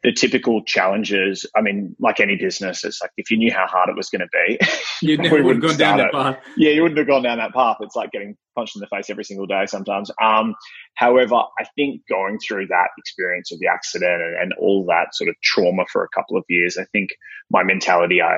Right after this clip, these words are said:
Speaker 1: I sort of was like, "Okay, how can I use this?" And it was almost along the lines of,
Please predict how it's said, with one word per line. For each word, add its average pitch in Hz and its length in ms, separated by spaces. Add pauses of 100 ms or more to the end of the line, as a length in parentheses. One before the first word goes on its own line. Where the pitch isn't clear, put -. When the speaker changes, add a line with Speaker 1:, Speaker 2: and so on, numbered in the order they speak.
Speaker 1:
I 92 140
sort - 200
of 82 40
was - 140
like, - 120
"Okay, 98 200
how 113 80
can 107 140
I 82 120
use 85 340
this?" 87 300
And 87 80
it - 160
was 92 160
almost 90 340
along 87 220
the 85 60
lines 85 420
of, 85 220